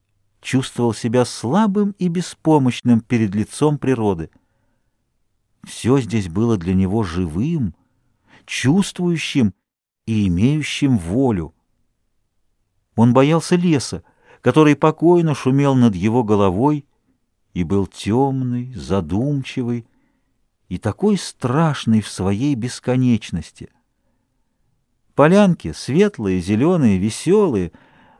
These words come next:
точно поющие всеми своими яркими цветами, он любил и хотел бы приласкать их, как сестёр, а тёмно-синее небо звало его к себе и смеялось, как мать.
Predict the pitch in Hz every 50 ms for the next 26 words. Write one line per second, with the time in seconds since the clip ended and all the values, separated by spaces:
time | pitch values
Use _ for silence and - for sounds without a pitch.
0 | _ - 147 160 - - 160 156 - - 156 156 160 190 214 214 180 - - -
1 | - 127 120 107 - - 160 165 156 135 113 - 107 123 135 139 135 127 120 95
2 | 110 143 143 123 - 117 107 110 - - - 101 101 - 175 190 185 165 151 131
3 | - _ _ _ _ _ _ _ _ _ _ _ - 110 117 131 147 202 196 196
4 | 165 107 82 71 - _ _ _ _ _ - - - - 113 107 - 123 117 -
5 | 180 190 165 156 151 - - 147 151 147 151 143 - - - - 226 226 208 -
6 | 120 98 - - - 160 165 - - 185 175 - - - - 139 120 101 95 -
7 | _ _ _ _ _ _ _ _ _ _ _ _ _ - 117 110 - - 143 151
8 | 139 131 131 131 - - 151 143 135 127 127 123 117 117 143 170 175 151 101 87
9 | 76 - _ _ _ _ _ _ _ _ _ _ _ _ _ _ _ _ _ _
10 | _ _ _ - 82 82 110 127 139 147 160 156 147 131 131 127 - - - 127
11 | 123 160 180 175 160 151 - - - 123 131 131 120 131 170 208 202 190 180 -
12 | - - - 156 - - 131 127 120 107 95 - - - _